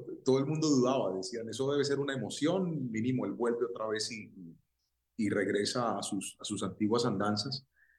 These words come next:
Pero mi abuelo se metió de lleno con Dios, y una de las cosas que empezó a hacer él es, ya que no podía ganarse a sus hijos, porque los había herido mucho por su mal comportamiento, empezó a ganarse a sus nietos, y entre ellos estaba yo.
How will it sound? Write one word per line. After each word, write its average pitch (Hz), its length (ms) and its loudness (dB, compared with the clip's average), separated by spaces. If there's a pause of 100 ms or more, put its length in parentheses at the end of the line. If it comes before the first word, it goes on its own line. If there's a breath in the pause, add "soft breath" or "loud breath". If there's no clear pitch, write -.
(140 soft breath)
Pero 117 160 4
mi 107 120 4
abuelo 110 300 4
se 147 140 2
metió 110 360 2
de 123 120 4
lleno 123 300 2
con 95 180 -4
Dios, 95 320 0
y 120 80 -2
una 135 160 2
de 160 60 2
las - 160 -2
cosas 127 260 -2
que - 100 -4
empezó 107 300 0
a 98 40 0
hacer 120 200 0
él 110 220 2 (560 loud breath)
es, 120 340 0
ya 139 180 2
que 185 120 4
no 170 180 4
podía 160 300 4
ganarse 110 420 2
a 156 60 0
sus - 240 -2
hijos, - 560 -6 (420)
porque 98 320 2 (140)
los 95 180 0
había 101 300 4
herido 120 280 6
mucho 98 360 0
por 95 160 -2
su - 120 -4
mal 92 200 -4
comportamiento, 101 840 -4 (440 loud breath)
empezó 113 400 2
a 117 40 4
ganarse 127 420 4
a - 20 4
sus 107 240 -2
nietos, 113 720 -2 (340)
y 123 120 4
entre 110 360 6
ellos 123 240 4
estaba 101 400 2
yo. - 200 -8